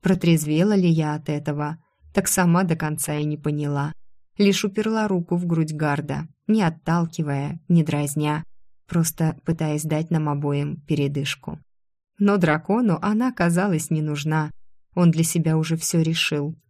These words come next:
Поднёс мою кисть к своему лицу и поцеловал раскрытую ладонь. Его язык двинулся дальше, к запястью, по предплечью, во впадинку и дальше к плечу, шее, мочке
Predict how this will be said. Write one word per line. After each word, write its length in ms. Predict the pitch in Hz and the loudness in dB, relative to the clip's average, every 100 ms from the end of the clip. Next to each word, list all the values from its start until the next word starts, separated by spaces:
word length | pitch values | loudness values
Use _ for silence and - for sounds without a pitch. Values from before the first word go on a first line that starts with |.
| _ - | _ 0
Поднёс 440 | 160 156 165 190 170 | 2 4 2 2 4
мою 280 | 160 156 | 4 4
кисть 300 | 160 180 175 | 2 -4 -4
к 60 | - | -8
своему 420 | - 156 156 156 | -2 0 2 2
лицу 440 | 151 156 - 180 190 - _ - | 2 0 -2 -4 -6 -10 _ -6
и 80 | 208 | -4
поцеловал 600 | 196 - 185 180 185 196 | -2 -2 0 2 2 0
раскрытую 640 | 165 160 - 160 160 156 156 | -2 -2 -2 -2 0 0 0
ладонь. 520 | 156 156 147 147 160 _ _ _ _ - | 0 0 -2 -2 -6 _ _ _ _ 0
Его 240 | 165 156 | 2 4
язык 360 | 156 151 151 147 | 2 2 0 -2
двинулся 540 | 147 147 147 - 165 | -2 -2 -2 -4 -4
дальше, 580 | 147 139 139 - 165 165 - | -2 -4 -2 -2 -4 -6 -4
к 80 | |
запястью, 800 | 165 151 151 147 160 - 156 160 _ _ | -2 -2 -2 -4 -4 -8 -6 -8 _ _
по 100 | - | -2
предплечью, 840 | 165 156 151 147 147 143 - 156 165 _ _ - | 0 0 -2 -2 -2 -2 -4 -4 -6 _ _ 0
во 160 | 175 165 | 2 2
впадинку 640 | - 156 156 151 165 151 | 0 -2 0 -2 -2 -4
и 100 | 156 | -2
дальше 500 | 156 160 156 - 165 | 0 0 0 -2 -4
к 100 | - | -4
плечу, 600 | 175 170 - - 175 147 | -2 -2 -2 -2 -2 -2
шее, 580 | - - 175 156 147 160 | -4 -2 0 2 2 2
мочке 560 | 170 175 - - 180 | 2 2 -2 -2 -4